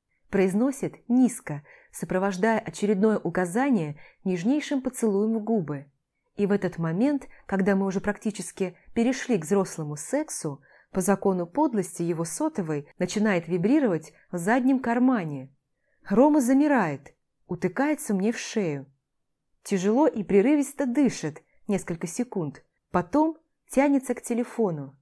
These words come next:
«Это что, обязательно? Надо вот прямо сейчас отвечать?» Спрашиваю обескураженно. «Нет, ну в самом деле, что может быть важнее того, что происходит в данную минуту?» «Сейчас узнаем.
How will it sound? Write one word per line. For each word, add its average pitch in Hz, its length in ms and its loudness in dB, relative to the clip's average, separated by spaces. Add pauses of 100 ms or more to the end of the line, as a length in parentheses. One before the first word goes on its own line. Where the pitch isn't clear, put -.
(580)
«Это 226 200 2
что, - 280 4
обязательно? 220 840 2 (400)
Надо 277 220 6
вот 269 140 0
прямо 262 280 6
сейчас 359 440 0
отвечать?» - 800 -2 (640)
Спрашиваю 220 720 -2
обескураженно. 190 920 -2 (360)
«Нет, 220 280 8
ну 196 80 2
в - 60 -6
самом 311 400 2
деле, 180 480 2 (260)
что - 260 0
может 226 240 4
быть 208 180 0
важнее 214 400 4
того, 220 460 0 (200)
что - 200 0
происходит 208 580 2
в 170 80 -2
данную 247 320 4
минуту?» 302 680 2 (920)
«Сейчас 202 520 -4
узнаем. 185 640 0